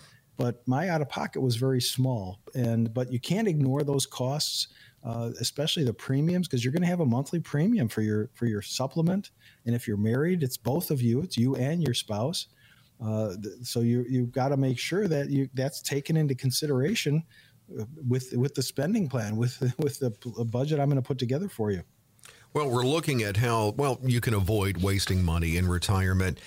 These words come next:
Speaker 2: and some things to consider with Marty Neville. Again, going over this with you and more in that comprehensive review that you can schedule with him, eight eight eight,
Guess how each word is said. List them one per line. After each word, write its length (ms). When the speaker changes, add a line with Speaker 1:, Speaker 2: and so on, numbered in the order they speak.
Speaker 2:
and 720
some 200
things 280
to 80
consider 520
with 200
Marty 280
Neville. 440
Again, 320
going 320
over 340
this 300
with 200
you 160
and 300
more 400
in 200
that 180
comprehensive 720
review 380
that 180
you 100
can 380
schedule 480
with 160
him, 280
eight 220
eight 160
eight, 240